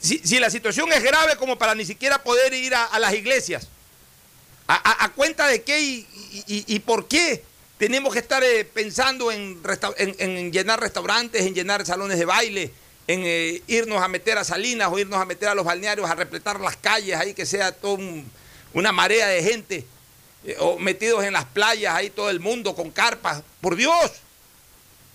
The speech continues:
seamos responsables, autoridades y también, eh, ciudadanos. Seamos responsables. ¿Ya hasta cuándo tanta irresponsabilidad?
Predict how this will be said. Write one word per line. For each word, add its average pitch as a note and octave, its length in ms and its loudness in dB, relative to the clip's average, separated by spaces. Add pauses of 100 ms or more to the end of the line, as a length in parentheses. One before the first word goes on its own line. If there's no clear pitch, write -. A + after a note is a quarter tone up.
seamos D4+ 380 4
responsables, B3 640 0
autoridades A#3 760 2
y A#3+ 60 -6
también, C4 560 0 (540)
eh, E3 100 -2
ciudadanos. C4 640 2 (1900)
Seamos D4 380 4
responsables. C#4 920 -2 (920)
¿Ya B3+ 140 4
hasta C4+ 240 -2
cuándo D4+ 340 2
tanta C#4+ 220 -6
irresponsabilidad? A#3+ 920 0